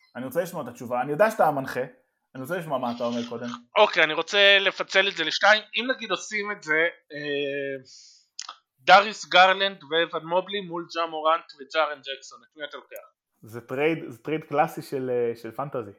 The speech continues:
Speaker 1: זה שחקן, שחקנים אחד וארבע מול שתיים ושלוש.
Speaker 2: כן.
Speaker 1: אה, אני לוק-, אני לוקח את ג'ה, אני לוקח את ג'ה. אם אני מקבל את, אה, ג'יי ג'יי ג'יי,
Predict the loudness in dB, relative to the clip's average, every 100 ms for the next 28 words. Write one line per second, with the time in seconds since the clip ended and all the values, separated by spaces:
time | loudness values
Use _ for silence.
0 | _ -14 -2 2 4 4 0 -4 -2 -2
1 | -2 -2 -4 -4 -6 2 4 4 4 6
2 | 8 8 8 4 0 0 0 0 -6 -6
3 | -8 -12 _ -8 4 6 6 0 0 0
4 | 0 -4 -6 -6 -2 0 4 4 4 -6
5 | 2 6 6 6 -12 _ -12 -4 -2 -2
6 | -2 -2 -2 -12 _ _ _ _ _ -14
7 | -8 -6 -4 -2 2 2 0 -6 -12 -6
8 | -4 -4 -4 -6 -4 0 0 -2